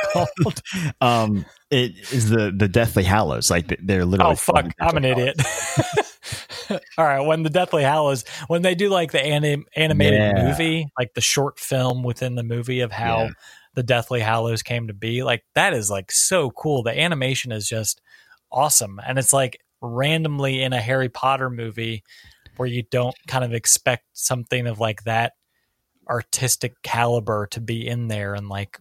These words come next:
Speaker 1: yeah, I, I, I really enjoy that movie just for kind of that part alone.
Speaker 2: Yeah, no, I,
Speaker 1: Um,
Speaker 2: I co-, that was one of the big things that stood out to me about that movie as well. It's like, "Holy cow. Like, this is a, like, a really, really <laughs> good,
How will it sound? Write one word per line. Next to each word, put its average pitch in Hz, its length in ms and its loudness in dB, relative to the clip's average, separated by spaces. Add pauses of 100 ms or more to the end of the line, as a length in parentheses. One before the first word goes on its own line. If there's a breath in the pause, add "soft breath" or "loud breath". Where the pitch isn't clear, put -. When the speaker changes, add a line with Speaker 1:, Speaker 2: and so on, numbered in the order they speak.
(280)
Speaker 1:
yeah, 110 280 -2
I, 147 380 2
I, 147 180 -2 (220)
I 135 120 2
really 135 280 2
enjoy 127 240 0
that 123 140 0
movie 113 200 -6
just 117 240 -2
for 120 100 -8
kind 110 160 -6
of 101 80 -8
that 110 240 -4
part 110 300 -4
alone. 107 540 -6
Speaker 2:
Yeah, 92 260 2 (140)
no, 92 120 2
I, 90 180 2
Speaker 1:
Um, 101 200 -4 (100)
Speaker 2:
I 87 240 2
co-, - 120 -4 (320 loud breath)
that 110 140 4
was 120 180 2
one 127 140 2
of 117 80 0
the 104 60 -2
big 107 140 2
things 110 220 2
that 98 120 2
stood 104 220 2
out 90 160 0
to 95 100 -4
me 95 100 2
about 82 280 0
that 80 140 -2
movie 82 260 -2
as 78 160 -6
well. 82 160 -4
It's 76 140 -6
like, 85 120 -4
"Holy 135 340 -2
cow. 120 340 -2
Like, 82 180 -4
this 90 180 0
is 92 120 -4
a, 82 80 -4
like, 80 220 -4
a 76 60 -8
really, 98 520 2
really 95 500 2 (280)
<laughs> - 300 -8
good, 160 460 -2